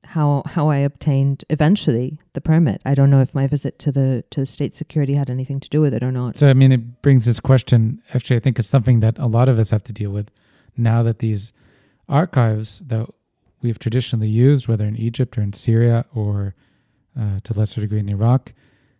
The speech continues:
Speaker 2: are no longer available and no longer accessible to us. How do we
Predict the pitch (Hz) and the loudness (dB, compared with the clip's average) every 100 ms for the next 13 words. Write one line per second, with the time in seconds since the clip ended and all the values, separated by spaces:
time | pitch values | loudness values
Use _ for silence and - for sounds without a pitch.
0 | _ _ _ _ _ - 117 117 127 120 | _ _ _ _ _ -2 2 4 4 4
1 | 113 110 104 143 175 113 110 107 - 113 | 2 0 2 2 2 2 0 0 -2 2
2 | 113 110 107 107 - 151 143 117 107 - | 4 4 2 -2 -4 -4 -2 0 -2 -2
3 | 104 101 - _ _ _ _ _ _ _ | -2 -4 -10 _ _ _ _ _ _ _
4 | _ 127 127 123 123 117 113 110 110 | _ 4 6 6 6 6 6 4 0